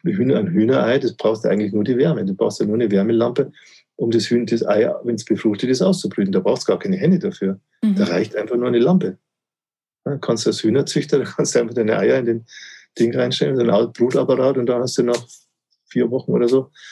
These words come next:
Speaker 1: wie das dauert, je nachdem, hast du dann die Küken, die da schlüpfen. Das heißt, also das Ei, ja, ist ja etwas, was, ähm, dann das Material, das, das Nahrungsmaterial erstmal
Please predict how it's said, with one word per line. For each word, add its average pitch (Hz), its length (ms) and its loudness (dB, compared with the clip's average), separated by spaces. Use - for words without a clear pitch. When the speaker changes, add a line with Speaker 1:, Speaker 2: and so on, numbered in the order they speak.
Speaker 1:
wie 120 80 0
das 123 180 0
dauert, 120 340 2
je 117 100 0
nachdem, 117 480 -2
hast - 200 -2
du - 40 -8
dann 120 160 2
die 123 120 -8
Küken, 185 500 0
die 110 60 -4
da 101 140 0
schlüpfen. - 460 -4
Das 101 180 0
heißt, 123 300 0
also 107 200 -2
das - 260 -2
Ei, 120 400 2
ja, - 300 -2
ist - 160 -4
ja - 80 4
etwas, 127 400 0
was, - 240 0
ähm, - 500 -4
dann 110 400 -2
das - 220 -2
Material, 101 580 2
das, 117 260 -2
das 101 200 -2
Nahrungsmaterial 120 760 0
erstmal 131 400 0